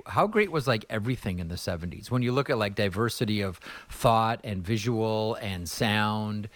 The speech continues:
and ideas and comedy and all of it, like, I know you always think, everyone always thinks that, you know, the, the, the arts and sports when they were a kid is the best, but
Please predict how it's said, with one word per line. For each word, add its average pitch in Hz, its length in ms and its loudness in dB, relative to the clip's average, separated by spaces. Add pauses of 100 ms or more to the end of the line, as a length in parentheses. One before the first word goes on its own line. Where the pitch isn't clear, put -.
(180)
and 95 280 -2
ideas 110 960 2
and 90 560 -4
comedy 113 640 2
and 104 160 -2
all 131 320 4
of 87 160 -6
it, 87 240 -8 (600)
like, 101 400 -2
I - 340 -2
know 123 320 2
you 107 200 -2
always 101 280 2
think, 101 180 -2
everyone 123 320 2
always 98 280 0
thinks 104 200 -2
that, 104 80 0
you 101 80 0
know, 92 140 -2
the, 92 340 -2
the, 98 120 -6
the 104 220 0
arts 104 400 2
and 95 120 0
sports 104 440 0
when 101 100 0
they 95 100 2
were 95 140 2
a 92 60 -4
kid 120 280 2
is 90 160 -4
the 90 100 -4
best, 110 380 2
but 101 300 0